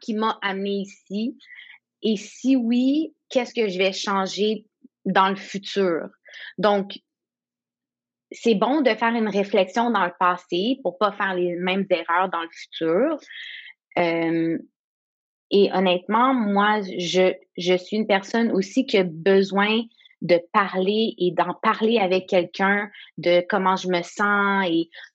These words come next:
que, comme, qu'est-ce qui va mal, qu'est-ce qui va bien.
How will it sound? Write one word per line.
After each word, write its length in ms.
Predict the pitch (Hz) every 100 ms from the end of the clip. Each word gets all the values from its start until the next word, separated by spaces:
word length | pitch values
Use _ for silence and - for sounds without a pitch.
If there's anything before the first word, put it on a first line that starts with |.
| _
que, 100 | - 131 - _ -
comme, 240 | - 156 156
qu'est-ce 260 | 233 214
qui 100 | -
va 160 | 185 170
mal, 420 | 180 185 190 190
qu'est-ce 240 | 185 202 -
qui 140 | 180
va 160 | 170 165
bien. 520 | 151 180 185 185